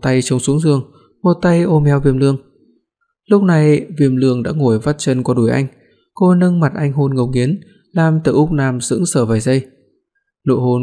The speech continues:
của Viêm Lương sâu hơn, cuồng nhiệt hơn nụ hôn của Từ Úc Nam trước đó. Cô cắn mút miệng lưỡi anh, sau đó chuyển thành đưa đẩy dây dưa. Hơi thở hỗn loạn của hai người đan xen, triền miên không dứt. Đây là một cuộc chiến tranh giành quyền chủ động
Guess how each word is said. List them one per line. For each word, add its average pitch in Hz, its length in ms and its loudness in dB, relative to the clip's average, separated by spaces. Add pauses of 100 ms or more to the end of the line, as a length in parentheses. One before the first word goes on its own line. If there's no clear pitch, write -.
(100)
của 107 180 0
Viêm 123 160 -2
Lương 123 200 -2
sâu 131 200 -2
hơn, 143 240 0 (420)
cuồng 170 220 2
nhiệt 165 160 0
hơn 185 240 2 (240)
nụ 151 180 2
hôn 151 200 4 (100)
của 123 200 0
Từ 117 80 -2
Úc 139 200 -2
Nam 127 180 -2
trước 147 160 -4
đó. 120 340 -4 (540)
Cô 123 360 0
cắn 117 220 -4
mút 160 180 0
miệng 127 220 0
lưỡi 123 100 0
anh, 139 160 -2 (400)
sau 190 180 -2
đó 170 260 0
chuyển 165 220 0
thành 147 200 -2 (320)
đưa 180 160 2
đẩy 131 220 2
dây 127 160 0
dưa. 135 240 0 (500)
Hơi 196 100 4
thở 190 120 2
hỗn 156 260 2
loạn 165 280 0
của 117 100 -2
hai 143 160 0
người 123 300 0 (220)
đan 143 220 -2
xen, 143 280 -2 (320)
triền 147 300 0
miên 139 160 0
không 120 200 -2
dứt. 165 140 -2 (960)
Đây 127 140 0
là 120 120 0
một 117 300 0
cuộc 120 240 0
chiến 120 280 -2
tranh 135 320 -2
giành 120 260 -2
quyền 120 180 0
chủ 113 120 -2
động 120 200 -2